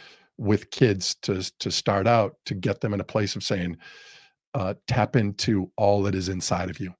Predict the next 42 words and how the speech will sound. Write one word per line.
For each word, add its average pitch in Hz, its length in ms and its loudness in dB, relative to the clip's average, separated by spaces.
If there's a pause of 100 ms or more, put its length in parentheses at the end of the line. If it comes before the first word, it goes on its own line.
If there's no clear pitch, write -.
(120)
It's - 160 -6
there. 87 300 -4 (100)
You're 113 120 4
gonna 113 120 8
make 123 200 6
mistakes, 139 560 4 (440)
course 101 200 2
correct. 120 520 4 (460)
That's 98 260 -2
where 117 140 6
your 107 120 10
value 117 300 6
is 139 80 2
gonna 143 160 2
come 143 220 2
from. 143 360 2 (340)
And 95 180 0
don't 113 280 2
let 113 220 4
your 113 160 2
amygdala 104 640 2 (460)
tell 107 200 2
you 95 340 0 (420)
not 98 340 -4
to - 80 -2
do 104 180 2
some 98 160 -2
things, 87 300 -6
because - 260 -8
it's 85 180 -10
just - 280 -4
like 101 180 -2
burnt 101 240 -4
food 101 220 -4
on 95 120 -4
the 95 60 -6
stove. 92 420 -6 (120)
It's - 120 -14
not 92 200 0
a - 20 0
real 92 200 2
emergency." 85 500 -6